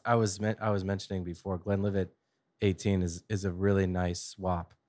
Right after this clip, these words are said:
for some of the, some of the other more overpriced, disgustingly overpriced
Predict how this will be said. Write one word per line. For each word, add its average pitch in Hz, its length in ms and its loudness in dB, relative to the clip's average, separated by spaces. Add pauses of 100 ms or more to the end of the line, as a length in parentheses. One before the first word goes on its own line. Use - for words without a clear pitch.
(380)
for 85 400 -2
some 95 220 -2
of 90 80 0
the, - 140 -10
some 95 180 -2
of 90 60 0
the 90 100 2
other 87 160 0
more 90 440 0
overpriced, 87 800 -4 (240)
disgustingly 90 680 -2
overpriced 85 680 -6